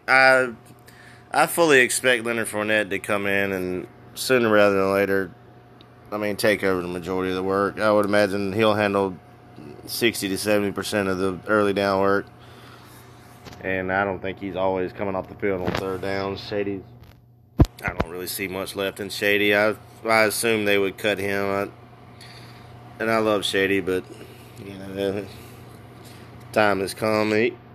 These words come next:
you know, put it past him to make some plays this year. It's a dynamic offense. You know, he made some plays last year, but,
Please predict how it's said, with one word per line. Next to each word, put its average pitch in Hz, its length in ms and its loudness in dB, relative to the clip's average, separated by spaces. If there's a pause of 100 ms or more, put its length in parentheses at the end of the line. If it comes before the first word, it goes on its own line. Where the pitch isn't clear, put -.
you 107 120 -14
know, 135 280 -10 (440)
put 170 140 4
it 135 100 4
past 127 300 2
him 117 80 -2
to 110 60 0
make 107 220 0
some 95 140 -14
plays 104 320 0
this 101 220 -6
year. 110 260 4
It's 120 100 -2
a 135 60 -4
dynamic 104 520 2
offense. 104 600 -2
You 110 60 -12
know, 107 80 -10
he 120 60 -10
made 117 200 -4
some 92 120 -8
plays 92 260 -2
last 90 340 -4
year, 90 220 -2
but, 80 160 -10